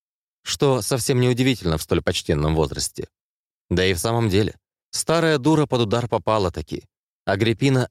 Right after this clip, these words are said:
вбила ей в основание черепа незримую заглушку, которую ни один в мире эскулап не сумел бы обнаружить, а паче того извлечь. Избавить от нее старуху способна была только сама Агриппина Федотова.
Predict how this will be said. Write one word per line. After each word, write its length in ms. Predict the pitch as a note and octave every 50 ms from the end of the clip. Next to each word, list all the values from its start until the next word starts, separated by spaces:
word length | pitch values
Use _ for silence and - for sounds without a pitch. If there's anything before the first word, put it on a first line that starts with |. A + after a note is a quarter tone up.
| -
вбила 480 | A2+ A2 G#2 F#2 F#2 A#2+ C3+ C#3 A#2+ G2
ей 180 | F2+ F2 E2
в 40 | D#2
основание 480 | E2+ F2+ - G#2 G2 G2+ G2 F2+ D#2+ D#2
черепа 500 | - - A#2 A2+ F2 E2+ - D#2+ D2 - _ _ _ -
незримую 480 | G#2+ A2+ A2+ G#2 G#2+ B2 B2 A#2 A2
заглушку, 600 | G#2 A2+ A#2 A2 A#2 G#2 E2+ - - - - - _ _ _ _ _ _ _ _ _ _
которую 440 | - A2 A2+ - C#3+ C#3 C#3 C3 B2+
ни 100 | B2+ B2+
один 300 | B2 B2+ A#2+ D3 F#3 F3
в 100 | C#3+ B2
мире 260 | C#3+ C#3+ C3 A2 F#2+
эскулап 480 | F2+ - - - E2+ D2+ D#2+ F#2 - -
не 80 | F2+
сумел 320 | D#2 - G2+ F2 D#2+ D#2 D2
бы 100 | D#2 D#2
обнаружить, 560 | D#2 E2+ E2+ D#2 D2 C#2+ C2+ C#2 B1+ - - _ _ _ _ _ _
а 240 | F2 F#2 F#2 F2+ F2+
паче 340 | - - B2 B2 - - G#2
того 260 | - F2 D2 D#2 D#2+
извлечь. 480 | E2 D#2+ F2 D#2+ D2+ C#2 - - - - _ _ _ _ _ _ _ _ _ _ _ _
Избавить 560 | - G2+ A2+ A2 G#2+ G#2 C#3 F3 F3 E3+ -
от 120 | D3+ C#3 D3+
нее 120 | D3+ D3
старуху 500 | C3 - - C#3+ C3+ C#3 C#3 A#2+ - B2+
способна 420 | A2 - - F#2+ - D#3 D3 D3 C#3+
была 200 | A#2+ A#2+ A#2 G#2+
только 280 | - B2 A#2+ A2+ - G#2+
сама 380 | - - F#2+ E2+ E2+ F2+ F#2+ -
Агриппина 500 | - G2 F2 E2 F2 - - E2 D2+ D2+
Федотова. 540 | - - E2+ E2 C#2 C2 - D2+ C2 G1+ -